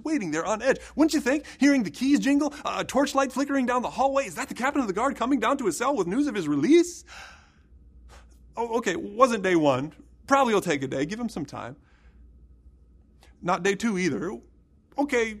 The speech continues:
maybe the cupbearer, he's gotta get resettled. Probably got a lot of work to catch up on. All right. Not day three either. Maybe he's started the process by now. Surely, surely tomorrow. Not day four. Well, there's the bureaucracy,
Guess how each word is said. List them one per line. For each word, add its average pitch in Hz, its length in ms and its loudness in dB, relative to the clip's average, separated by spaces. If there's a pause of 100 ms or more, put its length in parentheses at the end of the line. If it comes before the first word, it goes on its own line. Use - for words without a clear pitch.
maybe 233 320 2
the 202 100 -2
cupbearer, 185 380 -2
he's 247 160 6
gotta 247 240 4
get 185 120 0
resettled. 156 460 0
Probably 262 280 2
got 185 120 2
a 170 60 0
lot 165 140 2
of 147 40 0
work 131 160 -4
to - 60 -20
catch 127 240 -8
up 127 120 -8
on. 135 240 -6
All 262 120 -8
right. 131 240 -16 (1400)
Not 165 180 -4
day 165 140 0
three 202 260 -6
either. 160 380 -8 (960)
Maybe 247 280 0
he's 208 260 -8
started 185 380 2
the 185 40 -4
process 139 520 -2
by 135 160 -2
now. 123 120 -4
Surely, 254 480 0
surely 269 260 0
tomorrow. 123 520 -8 (1400)
Not 120 160 -10
day 143 120 -6
four. 135 360 -12 (1500)
Well, 208 380 0
there's 196 480 -6
the 214 80 -10
bureaucracy, 160 920 -2